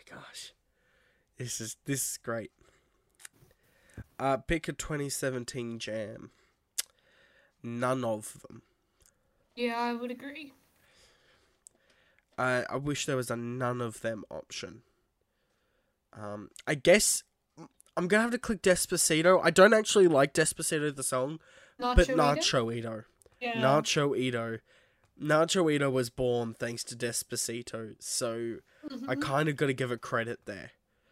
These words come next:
Speaker 2: Mm-hmm.
Speaker 1: What were you, what were you gonna choose?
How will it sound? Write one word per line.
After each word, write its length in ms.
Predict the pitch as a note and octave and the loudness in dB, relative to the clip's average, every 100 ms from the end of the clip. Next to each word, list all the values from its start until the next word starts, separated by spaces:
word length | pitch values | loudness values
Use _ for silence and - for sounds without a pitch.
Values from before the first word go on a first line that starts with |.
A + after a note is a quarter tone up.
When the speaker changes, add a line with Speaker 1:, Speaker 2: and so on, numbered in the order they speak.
| _ _ - | _ _ -12
Speaker 2:
Mm-hmm. 380 | C#4 D4 C#4+ D4+ D#4 _ _ _ _ _ _ _ _ _ _ _ _ _ _ _ - C3+ | -10 -8 -8 -8 -10 _ _ _ _ _ _ _ _ _ _ _ _ _ _ _ -16 -4
Speaker 1:
What 140 | D3 | -2
were 100 | C#3+ | 0
you, 320 | C3+ B2 B2+ A2+ | 0 -2 -2 -4
what 200 | A#2+ A#2+ | -4 -6
were 40 | |
you 240 | A2+ A#2 | -6 -6
gonna 200 | A#2 A#2 A2+ | -6 -8 -8
choose? 480 | G#2 A2 A2+ - | -10 -10 -12 -14